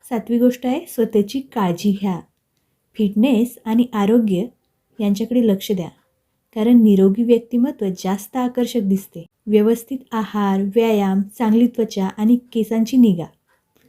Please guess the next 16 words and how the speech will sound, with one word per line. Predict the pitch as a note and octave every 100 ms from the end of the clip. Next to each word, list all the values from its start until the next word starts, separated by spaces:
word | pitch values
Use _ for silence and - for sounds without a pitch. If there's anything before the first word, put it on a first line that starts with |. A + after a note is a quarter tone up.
| _ _ -
या | G#3
गोष्टी | G3+ C4+ - A3+
खूप | - D#4+ E4
महत्त्वाच्या | C#4+ A3+ G#3 G3+ G3+ F#3
आहे. | E3
आठवी | - _ - A3+
गोष्ट | G#3+ A#3 B3
आहे | B3+ C#4 A#3+ C4 _ _ _
आत्मसन्मान | G3+ G3 A#3 B3 A#3 A3 G3+ F#3+
जपा. | F3+ D#3+ F#3+ _ _ _
स्वतःला | C4+ B3+ B3 B3+
कमी | C#4 B3+ A3+ C4+
लेखू | C4 B3+ C#4
नका | D4 A3+
आणि | G#3 A3 B3
कुणाशीही | C#4 B3+ A3+ B3+ C4 C#4+ A#3